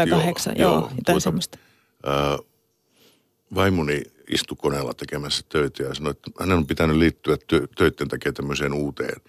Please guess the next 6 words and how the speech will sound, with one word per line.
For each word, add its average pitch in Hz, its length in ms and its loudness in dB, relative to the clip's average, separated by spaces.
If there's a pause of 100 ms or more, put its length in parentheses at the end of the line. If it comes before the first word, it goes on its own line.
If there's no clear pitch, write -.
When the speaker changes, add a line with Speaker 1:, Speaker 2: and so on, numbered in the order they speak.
(380)
Speaker 2:
sydämiin. 69 720 2 (680)
Et 71 240 -8
tuota, 73 460 2 (300)
et - 220 -4 (480)
tää 82 160 -6
on, 78 180 -4